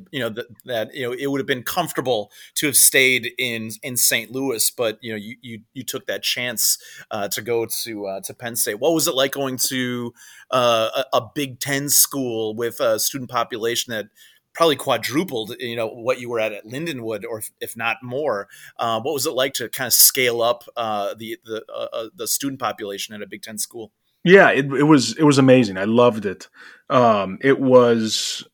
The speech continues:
Speaker 2: it was a great time. Um, it, it, there was an adjustment because just like in sports, just like in baseball, when you go to the next level, everyone was the best at their school.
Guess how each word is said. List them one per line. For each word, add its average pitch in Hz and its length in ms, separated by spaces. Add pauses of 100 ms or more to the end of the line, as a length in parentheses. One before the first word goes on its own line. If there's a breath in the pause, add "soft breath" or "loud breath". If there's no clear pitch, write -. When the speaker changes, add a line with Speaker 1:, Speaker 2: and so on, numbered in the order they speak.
Speaker 2:
it 135 60
was 123 140
a 120 40
great 120 460
time. 113 560 (540 soft breath)
Um, 101 800 (580)
it, 139 160
it, 143 180
there 151 100
was 139 120
an 139 80
adjustment 127 720 (180 loud breath)
because 123 460
just - 200
like 160 140
in 139 100
sports, 131 540
just - 220
like 147 80
in 131 100
baseball, 120 460
when 110 80
you 110 120
go 127 260
to 127 120
the 120 80
next 110 260
level, 139 400 (280 loud breath)
everyone 135 480
was 117 180
the 110 120
best 117 360
at 104 120
their 107 100
school. 139 600